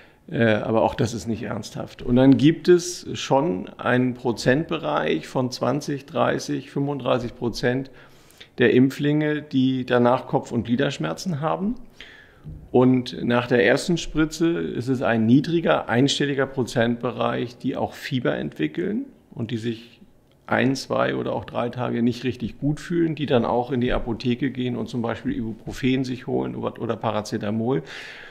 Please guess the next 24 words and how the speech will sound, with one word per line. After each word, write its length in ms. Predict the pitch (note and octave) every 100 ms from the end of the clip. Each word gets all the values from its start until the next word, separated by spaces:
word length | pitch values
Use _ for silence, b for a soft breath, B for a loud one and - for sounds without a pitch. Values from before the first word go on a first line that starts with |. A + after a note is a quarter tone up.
| B B B B -
Und, 360 | - C#3 D3 C#3 -
ähm, 600 | - B2+ B2+ B2+ B2+ A#2+ - - _ _ _ _ - _ _ _ _ - - _ _ _
bei 100 | -
der 120 | B2+ C3
zweiten 420 | - C3 C3+ D3+
Impfung 480 | C#3 D3 C#3+ C#3 C3+
ist 280 | C3+ -
der 160 | C3 A2
Anteil 400 | B2 C#3 C#3+ B2+
derer, 580 | G#2 A#2+ C#3+ C#3+ - D3
die 380 | B2 C3 B2 A#2+
Fieber 720 | - - D3+ E3+ D#3+ D#3+ D#3
über 520 | C3+ D3 C#3+ C3 -
achtunddreißig 600 | - C#3 B2 B2 A#2+ A#2
Komma 240 | B2+ B2
drei 300 | A#2 A#2 A#2
Grad 300 | A2 G#2+ A#2
entwickeln, 440 | D#3+ A#2+ B2+ A#2+ A2+
etwas 420 | A2+ A#2+ A2+ -
höher, 220 | B2+ C3
liegt 240 | B2 A#2 -
aber 280 | B2+ A#2+
immer 220 | B2+ C3 B2+
noch, 360 | B2 A#2+ -